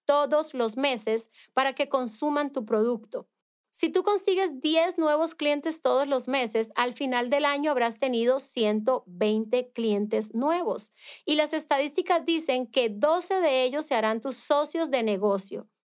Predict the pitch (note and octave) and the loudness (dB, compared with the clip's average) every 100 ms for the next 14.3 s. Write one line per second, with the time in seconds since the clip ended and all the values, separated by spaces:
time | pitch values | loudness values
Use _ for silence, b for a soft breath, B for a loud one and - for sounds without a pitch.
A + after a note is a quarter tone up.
0 | _ C4+ C4+ C4+ C4 A#3+ C#4 C#4+ D4+ E4 | _ -2 -2 0 -2 0 0 2 2 0
1 | D#4+ C4 A3+ A#3+ B3 A#3+ A#3 A#3 C#4+ C4+ | 2 2 2 2 2 2 0 -2 -2 0
2 | G#3+ A3+ A3+ A3+ G3+ A3 C4+ D4 D4+ B3+ | 2 2 2 0 2 2 2 2 0 0
3 | C#4 C#4 C#4 C#4 C4+ C#4+ C#4+ C#4+ C4 A#3+ | 0 0 -2 -2 0 2 4 2 2 2
4 | B3+ B3+ _ - G#3 G3+ G3 G3 F#3+ A#3 | 2 0 _ 0 0 0 -2 -4 -2 -2
5 | A3 G#3+ G#3+ _ _ _ C#4 C#4+ D#4 F4+ | -2 -6 -16 _ _ _ 0 2 2 2
6 | F#4+ E4+ C#4 A#3+ C#4 D#4 D4 C#4+ C#4+ D4+ | 0 0 0 -2 -2 -2 0 0 0 0
7 | D#4+ C4 A3 A3+ B3 - A3+ B3+ D#4+ E4 | -2 2 2 2 0 -2 -2 0 0 2
8 | E4+ D#4+ D4 B3 C4 C4 A#3 A3 A3 A3 | 0 0 -2 2 2 2 0 0 -2 -2
9 | G#3+ A#3+ A#3 C#4+ C#4+ A3+ G#3 A3+ C4 A#3+ | -2 -2 0 -4 0 2 2 2 0 0
10 | G#3+ G#3 G3+ A#3 C4 C4+ - A3+ G#3+ G#3 | 0 0 2 2 2 0 -2 -4 -2 0
11 | G#3 A3+ A#3+ A#3+ A#3 A#3+ C#4 C#4+ C4 A#3 | 0 0 0 0 0 -2 -4 0 2 0
12 | A#3 A3+ B3+ - C4 B3+ B3 A#3+ B3+ C4 | 0 0 0 -2 -4 -2 -2 0 0 -2
13 | - - G#3+ A#3 A#3 A3 A3 A#3 A3+ F#4+ | -4 -4 -2 0 0 2 2 0 0 2
14 | F4+ A3 | 2 -2